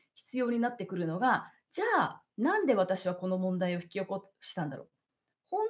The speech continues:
当に私が今抱えている問題は何なんだろう。私は本当は何にずっと悩んでたんだろうっていうことを、まあ、深掘りして考えるっていう東洋医学的なアプローチと。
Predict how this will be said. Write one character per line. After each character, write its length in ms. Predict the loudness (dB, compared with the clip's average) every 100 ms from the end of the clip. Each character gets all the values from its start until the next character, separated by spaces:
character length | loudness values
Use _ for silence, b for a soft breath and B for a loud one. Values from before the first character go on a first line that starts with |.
| 0
当 160 | 2
に 100 | 4
私 320 | 2 2 0 0
が 60 |
今 180 | 2 2
抱 260 | 0 0 -2
え 40 |
て 80 | -2
い 40 |
る 60 | -2
問 200 | 0 2
題 220 | 2 2
は 160 | 0 0
何 300 | 0 2 2
な 100 | 0
ん 60 |
だ 80 | -2
ろ 80 | -8
う。 40 | _ _ _ _ _
私 360 | -6 -2 0 2
は 100 | 0
本 260 | 0 -2
当 80 | 0
は 100 | 2
何 300 | 4 4 4
に 140 | 2 2
ず 120 | -2
っ 20 |
と 140 | -2
悩 280 | 0 2 2
ん 40 | 2
で 80 |
た 140 | 0 -2
ん 60 |
だ 100 | 0
ろ 120 | 2 2
う 60 | 0
っ 40 |
て 60 | -6
い 40 |
う 20 |
こ 120 | -6
と 160 | -6 2
を、 220 | 2 2 B B _
ま 120 | -6
あ、 40 | -6
深 260 | 0 2
掘 140 | 4 4
り 80 |
し 80 | 2
て 100 | -4
考 260 | -4 -2 0
え 80 | -2
る 120 | -2
っ 40 | -6
て 80 |
い 80 | -6
う 140 | -4 -4
東 240 | -2 -2
洋 120 | 0 -2
医 80 |
学 180 | -2 -10
的 180 | -12 -8
な 100 | -8
ア 40 | -8
プ 100 | -14
ロ 80 |
ー 40 | -20
チ 120 | -20
と。 80 | -20